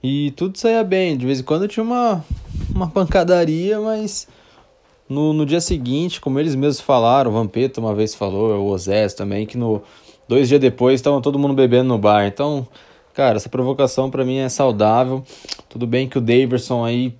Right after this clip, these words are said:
suspenso mais uma vez, né?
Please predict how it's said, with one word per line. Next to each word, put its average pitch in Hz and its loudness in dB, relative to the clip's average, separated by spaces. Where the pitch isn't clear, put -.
suspenso 120 -4
mais 120 0
uma 123 0
vez, 113 2
né? 113 -4